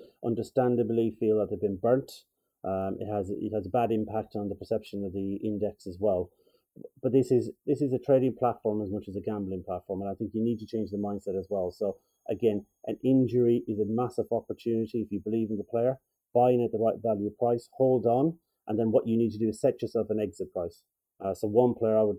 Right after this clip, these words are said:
mention on that is Bonaventura, is someone that I've held for, I'd say, about seven months,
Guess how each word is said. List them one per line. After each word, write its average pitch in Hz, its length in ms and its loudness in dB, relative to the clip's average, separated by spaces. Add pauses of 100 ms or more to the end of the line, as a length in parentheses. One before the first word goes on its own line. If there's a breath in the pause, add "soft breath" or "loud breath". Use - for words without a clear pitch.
(120)
mention 104 300 -6
on 98 60 -4
that 95 100 -2
is 95 80 -6
Bonaventura, 98 720 -2
is 90 100 -8
someone 98 200 -4
that 95 100 -2
I've 104 220 0
held 107 400 0
for, 98 260 -2 (220)
I'd 92 120 -12
say, 101 80 -2
about 92 240 -4
seven 113 280 -2
months, 101 340 -4